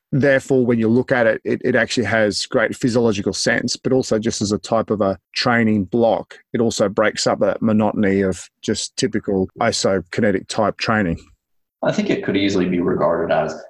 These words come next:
Speaker 2: sort of the original super maximal training for those high-end athletes that are well prepared for it, that you can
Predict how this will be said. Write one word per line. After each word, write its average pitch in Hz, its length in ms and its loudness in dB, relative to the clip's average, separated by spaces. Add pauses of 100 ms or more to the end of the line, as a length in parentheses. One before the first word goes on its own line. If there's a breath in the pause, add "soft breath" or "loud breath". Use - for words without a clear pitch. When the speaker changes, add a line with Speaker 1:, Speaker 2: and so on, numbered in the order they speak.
(140)
Speaker 2:
sort 95 180 0
of 87 80 0
the 85 100 -2
original 92 540 0
super - 460 -2
maximal 80 540 -4
training 71 540 -4
for 90 120 -4
those 85 200 -2
high-end 82 520 -2
athletes - 560 -4
that - 100 -4
are 85 180 -2
well - 240 -2
prepared - 440 -4
for - 260 -4
it, - 140 -12
that 92 180 -4
you 101 100 -4
can 90 300 -2